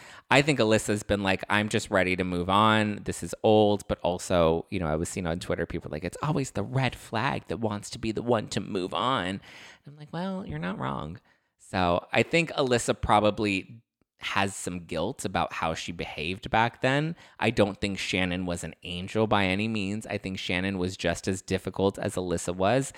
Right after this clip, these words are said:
I think, you know, the network definitely played them against each other. And, you know, when the time came to make a replacement, they went with what protected their profits at the end of the day and didn't really care about the women. So I think,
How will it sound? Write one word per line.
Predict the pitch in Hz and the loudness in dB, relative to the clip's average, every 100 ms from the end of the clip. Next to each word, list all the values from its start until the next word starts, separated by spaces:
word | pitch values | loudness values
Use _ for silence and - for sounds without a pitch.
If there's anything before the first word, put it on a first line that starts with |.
| - - - | -16 -12 0
I | 104 | 0
think, | 107 101 - - - | 2 -2 -6 -18 -16
you | - 113 | -2 2
know, | 98 | 2
the | 95 | 2
network | 101 104 92 104 - | 0 0 0 -2 2
definitely | 98 101 104 101 101 | 0 0 -4 -4 -4
played | - - 95 92 | -6 -2 -2 0
them | 104 | -2
against | 107 98 82 82 - | 0 0 -2 -2 -4
each | 92 - | -4 0
other. | 90 98 135 147 - - _ | 4 6 4 2 -8 -20 _
And, | 104 101 95 98 98 92 - | 0 2 2 0 -2 -6 -6
you | 113 | -2
know, | 104 | 0
when | 95 101 | 0 0
the | |
time | 98 - 90 98 | -4 -2 -2 -2
came | 98 101 95 113 | -4 -4 -2 -4
to | 110 104 95 90 | -2 0 0 -4
make | - 101 98 95 | -6 -2 0 0
a | 101 | 0
replacement, | 92 - 101 - 151 165 123 | 0 0 -2 0 0 0 0
they | 101 104 101 - _ - | -2 -2 -4 -16 _ -12
went | 101 95 - | -2 -2 0
with | 123 117 - | 0 0 -4
what | - 101 - | 0 0 4
protected | - - 95 113 | 2 2 0 2
their | 117 | 2
profits | - 147 190 185 | 6 4 4 0
at | - | -4
the | 110 | -4
end | 87 | -4
of | |
the | - | -2
day | - - - - _ _ _ _ _ _ _ | -4 -6 -16 -20 _ _ _ _ _ _ _
and | 90 87 87 85 - 101 | -4 -2 -2 -4 -10 -6
didn't | 107 120 | -4 -2
really | 113 101 | -2 -2
care | - 127 | 0 2
about | 127 69 - | 2 0 -2
the | |
women. | 95 117 98 | -2 -2 -6
So | - | -8
I | 87 | -8
think, | - 110 | -6 -10